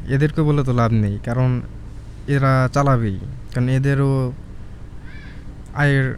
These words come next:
উৎস এটাই, বা অন্যান্য কাজ তারা করে না, তারা এই গাড়ির মাধ্যমে ইনকাম করে। তো তারাও চালাক, কিন্তু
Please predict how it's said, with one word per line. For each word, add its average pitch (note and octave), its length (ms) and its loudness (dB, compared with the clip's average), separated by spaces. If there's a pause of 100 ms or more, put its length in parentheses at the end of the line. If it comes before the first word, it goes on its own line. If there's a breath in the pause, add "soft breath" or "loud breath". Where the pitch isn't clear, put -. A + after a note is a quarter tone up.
(120)
উৎস C#3+ 260 -2
এটাই, B2 340 0 (200)
বা A2+ 320 2 (280)
অন্যান্য C3+ 340 4
কাজ C3 180 0
তারা B2+ 160 0
করে C3 200 0
না, C3+ 100 0
তারা C3 180 0
এই A#2+ 360 2 (180)
গাড়ির B2+ 260 2
মাধ্যমে B2 440 2
ইনকাম A#2 380 0
করে। G#2+ 260 -6 (640 loud breath)
তো - 60 -6
তারাও C3 320 2
চালাক, C3 440 2
কিন্তু C#3 300 0